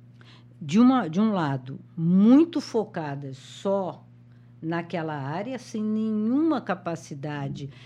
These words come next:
de, de se relacionar com pessoas, em geral, com muita dificuldade de se relacionar com pessoas, eh, muitas vezes entrando numa área, eh, eh, pra conviver com duas mil pessoas sentadas com você.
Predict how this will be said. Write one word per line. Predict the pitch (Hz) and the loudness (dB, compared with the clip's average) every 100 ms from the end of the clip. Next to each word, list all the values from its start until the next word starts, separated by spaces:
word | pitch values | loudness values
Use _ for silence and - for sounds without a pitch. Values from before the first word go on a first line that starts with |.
| - - | -20 -14
de, | 151 175 190 185 160 | -6 -2 -2 -2 -4
de | 151 165 165 | -8 -6 -6
se | 147 220 | -6 -6
relacionar | 190 208 202 190 190 - 180 156 147 143 | -2 -2 0 -2 -2 -2 0 0 -2 -6
com | - 185 | -6 -8
pessoas, | 180 151 - - 147 190 247 285 - - - - - - - | -6 -10 -8 -6 -2 -2 -4 -6 -16 -20 -20 -20 -20 -20 -8
em | 175 | -4
geral, | 170 165 156 160 165 | -2 -2 -2 -4 -4
com | 151 | -4
muita | 143 190 202 | -2 -4 -6
dificuldade | 156 139 151 139 143 143 | -10 -10 -10 -8 -6 -8
de | 139 | -8
se | 143 | -4
relacionar | 139 131 135 143 131 131 | -4 -4 -8 -10 -8 -8
com | - | -8
pessoas, | 135 147 139 147 160 262 277 - - - - - | -8 -8 -8 -6 -4 -6 -8 -18 -20 -20 -12 -2
eh, | 196 202 | 0 0
muitas | 190 220 277 294 254 | 0 0 0 -2 -4
vezes | 214 240 226 | 0 -2 -2
entrando | 247 247 240 226 247 262 | -4 -4 -4 -4 -2 -2
numa | 247 226 | -2 -2
área, | 190 190 254 285 214 170 151 | -2 0 0 0 -2 -4 -6
eh, | 165 175 147 170 185 | -8 -8 -8 -6 -4
eh, | 185 185 | -6 -6
pra | 202 208 | -2 -2
conviver | 240 220 220 202 233 240 | -2 -4 -4 -2 -4 -4
com | 311 285 277 233 | -8 -6 -6 -6
duas | 185 208 214 165 | -6 -4 -4 -2
mil | 170 202 | -4 -6
pessoas | 196 147 139 165 165 143 | -8 -10 -8 -8 -8 -8
sentadas | 147 143 151 151 147 - | -10 -10 -10 -10 -12 -16
com | 147 | -16
você. | 139 135 - 151 | -16 -16 -16 -16